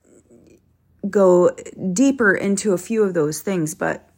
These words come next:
because life has not been easy for us here and has not looked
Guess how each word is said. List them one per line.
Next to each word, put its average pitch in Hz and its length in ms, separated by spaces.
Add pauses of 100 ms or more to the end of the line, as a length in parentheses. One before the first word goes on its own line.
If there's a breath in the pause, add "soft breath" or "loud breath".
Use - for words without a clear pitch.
(560)
because 220 640
life 165 320
has 165 180
not 165 520 (160)
been 160 200
easy 180 360
for 165 260
us - 440
here 185 440 (400 soft breath)
and 180 140
has 185 200
not 202 240
looked 220 540